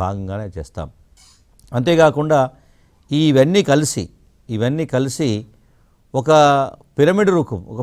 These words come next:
పిరమిడ్ రూపంలో అమరి ఉండటం అనేది మనకు ఒక ప్రత్యేకమైనటువంటి అవగాహన. ఇది ఇప్పుడు ఇది ఎందుకు మనం డిస్కస్ చేస్తున్నామంటే, పర్యావరణ సంక్షోభము ఎందుకు తలెత్తుతున్నది అంటే, ఈ సహజసిద్ధంగా ఉండాల్సినటువంటి నిర్మాణానికి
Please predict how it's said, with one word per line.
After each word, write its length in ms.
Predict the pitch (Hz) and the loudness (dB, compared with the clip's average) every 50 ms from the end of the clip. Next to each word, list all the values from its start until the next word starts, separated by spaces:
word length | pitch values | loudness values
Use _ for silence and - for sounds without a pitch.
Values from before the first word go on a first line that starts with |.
| - - | -4 0
పిరమిడ్ 300 | 147 143 160 175 180 160 151 | 0 2 2 0 0 0 0
రూపంలో 540 | 151 131 120 139 139 139 139 139 135 127 - - | 0 0 -2 -4 -4 -2 -2 -2 -2 -4 -6 -8
అమరి 260 | - 101 113 127 127 127 | -6 -4 -4 -4 -2 -4
ఉండటం 400 | 120 117 110 104 117 104 107 - - | -4 -6 -6 -6 -8 -8 -8 -10 -10
అనేది 320 | 113 147 180 180 190 165 151 147 - _ _ _ _ _ _ _ - - | -8 -8 -4 -2 -2 -2 -2 -4 -8 _ _ _ _ _ _ _ -8 -4
మనకు 220 | 143 151 160 147 156 | -2 0 0 0 0
ఒక 80 | 147 139 120 - | -2 -2 -4 -4
ప్రత్యేకమైనటువంటి 760 | - 127 123 - 196 196 185 175 175 165 156 147 127 139 135 123 | -4 -4 -2 0 -2 -2 0 -2 -4 -4 -6 -6 -6 -8 -6 -6
అవగాహన. 340 | 98 104 110 101 98 95 | -6 -6 -6 -6 -8 -10
ఇది 240 | 95 - 139 139 160 165 147 131 | -10 -12 -10 -10 -6 -6 -6 -6
ఇప్పుడు 180 | - 156 147 | -6 -4 -4
ఇది 120 | 135 120 123 | -2 0 0
ఎందుకు 400 | 123 147 175 180 196 190 185 165 | -2 -2 -2 0 0 0 0 0
మనం 200 | 147 156 151 135 | -2 -4 -2 -2
డిస్కస్ 300 | 143 127 - - 143 127 | -4 -6 -6 -8 -6 -6
చేస్తున్నామంటే, 500 | 135 135 - 120 123 123 127 123 120 147 135 127 - _ _ _ _ _ _ _ _ - | -6 -6 -6 -4 -4 -4 -4 -2 -2 -4 -4 -6 -10 _ _ _ _ _ _ _ _ -2
పర్యావరణ 520 | 113 117 135 160 170 180 180 180 185 180 | 0 2 6 6 6 6 6 4 2 0
సంక్షోభము 960 | 170 - - 110 120 135 123 - - 180 185 143 151 180 180 180 175 170 - - _ _ _ _ _ _ _ _ - | -2 -2 -2 -4 -2 -2 -4 -2 0 0 0 0 0 -2 -2 -2 -6 -6 -8 -12 _ _ _ _ _ _ _ _ -4
ఎందుకు 220 | 120 147 202 240 | -2 -2 -2 -2
తలెత్తుతున్నది 880 | 202 - 190 185 190 139 185 165 - 180 165 170 160 160 160 156 151 - - | 0 0 0 0 2 -2 -2 -2 -2 0 0 2 2 2 0 0 -2 -4 -6
అంటే, 220 | 113 127 143 196 170 151 147 147 _ _ _ _ _ _ - | -8 -6 -2 0 0 0 0 -2 _ _ _ _ _ _ -6
ఈ 100 | 143 143 | -6 -4
సహజసిద్ధంగా 760 | 127 - 123 143 165 170 156 190 175 156 180 180 175 170 170 170 | 0 0 0 0 0 -2 -4 -4 -2 -2 -2 0 2 2 2 2
ఉండాల్సినటువంటి 720 | 160 156 151 151 147 147 147 131 123 139 139 131 135 120 110 | 2 2 0 2 2 2 2 0 -4 -6 -6 -6 -6 -6 -6
నిర్మాణానికి 600 | 107 104 120 135 135 139 143 139 135 135 139 120 | -4 -4 -2 -2 0 0 0 -2 -2 -4 -4 -6